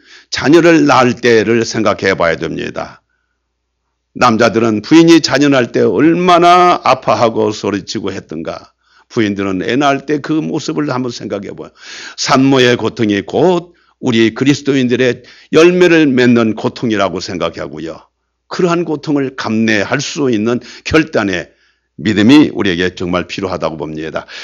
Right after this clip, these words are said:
우리 함께 기도합니다. 사랑의 우리 아버지 하나님, 저희들은 연약한 존재이나 하나님께서는 이 연약한 그릇에 아버지 질그릇에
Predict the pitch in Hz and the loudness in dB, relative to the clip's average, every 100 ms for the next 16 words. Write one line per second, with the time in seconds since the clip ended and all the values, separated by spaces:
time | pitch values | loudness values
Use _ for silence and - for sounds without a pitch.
0 | - 104 104 95 95 85 98 90 78 80 | -10 -6 -4 -2 -2 -2 -2 0 -2 -4
1 | 73 73 - 104 92 87 87 78 82 71 | -6 -8 -6 -2 0 0 -2 -2 -4 -6
2 | _ - 82 76 73 78 80 78 78 73 | _ -6 -4 -4 -8 -8 -10 -10 -12 -14
3 | _ _ _ _ - 120 120 113 104 95 | _ _ _ _ -2 0 2 0 0 -2
4 | 92 - 90 78 - 82 82 78 78 78 | -4 -4 -6 -6 -6 -6 -4 -4 -8 -10
5 | - _ _ _ - - - 117 117 123 | -14 _ _ _ -20 -20 -4 0 2 2
6 | - 110 - 104 110 101 104 98 95 90 | 2 0 0 -2 0 0 0 0 0 -2
7 | - 95 82 - 73 78 80 76 _ _ | -4 -6 -6 -6 -8 -8 -10 -10 _ _
8 | _ _ _ _ - 101 110 113 147 135 | _ _ _ _ -2 0 -2 -2 -4 -2
9 | 117 82 - 80 | -2 -4 -6 -10